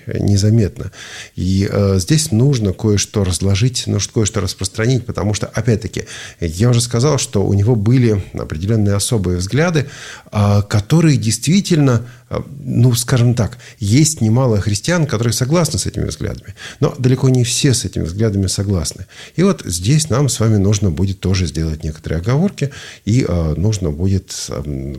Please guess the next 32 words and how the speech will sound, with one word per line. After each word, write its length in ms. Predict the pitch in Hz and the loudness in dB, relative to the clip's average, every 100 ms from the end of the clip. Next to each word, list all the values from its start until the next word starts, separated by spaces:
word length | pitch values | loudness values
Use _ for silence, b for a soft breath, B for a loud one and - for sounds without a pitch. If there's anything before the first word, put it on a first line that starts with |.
| - | -6
проговорить 520 | 90 92 87 95 98 | -4 0 0 0 -2
какие-то 380 | - - 85 90 | -8 -8 -4 0
вещи, 340 | 113 - - | 0 0 -6
которые 360 | - 78 87 82 | -8 -4 -2 0
иначе 240 | 87 82 | 0 -2
окажутся 460 | 80 85 82 - - | -4 -4 -6 -8 -6
у 20 | |
нас, 300 | 78 85 - B B B | -4 -6 -8 B B B
а, 200 | - 60 | -8 -6
за 120 | 60 71 | -4 -4
бортом. 460 | 80 78 50 80 B B B | -4 -6 -8 -10 B B B
Я 420 | 92 87 120 139 127 | -8 0 2 4 0
сначала 380 | - 120 147 123 | 0 0 2 0
прочитаю 440 | 113 - 139 120 | -2 -2 0 0
такой 300 | 113 - 117 | 0 0 0
достаточно 400 | 110 127 107 120 | 0 -2 -2 2
милый 340 | 131 165 143 | 4 4 2
комментарий 580 | - 120 123 120 117 113 | 2 0 0 0 0 0
от 360 | - 107 107 - | -2 -4 -4 -4
Жанны 440 | 113 104 127 123 | 0 2 2 2
Михайловой. 600 | 123 117 202 240 113 98 B B B | 2 0 0 2 2 0 B B B
А, 200 | 92 98 | 0 2
дело 300 | 98 117 143 | 2 4 2
в 100 | 135 | 2
том, 160 | 185 180 | 0 0
что 160 | - | 2
мы 160 | 113 160 | 2 2
сейчас 240 | - 123 | 2 -2
говорим 320 | 107 107 123 110 | 0 2 2 2
о 40 | |
Божьем 340 | 104 110 101 | 2 2 0
суде. 480 | 92 - 95 80 67 | -2 -4 -2 -4 -6